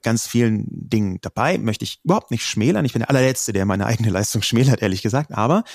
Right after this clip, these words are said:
Glück steht an erster Stelle. An zweiter Stelle steht, äh, auch etwas, für das ich wenig kann, nämlich die sehr patriarchalen Strukturen in Deutschland.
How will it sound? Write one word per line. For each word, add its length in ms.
Glück 240
steht 200
an 100
erster 220
Stelle. 300
An 80
zweiter 400
Stelle 420
steht, 320
äh, 200
auch 180
etwas, 340
für 100
das 140
ich 240
wenig 400
kann, 380
nämlich 800
die 420
sehr 280
patriarchalen 1300
Strukturen 1040
in 220
Deutschland. 720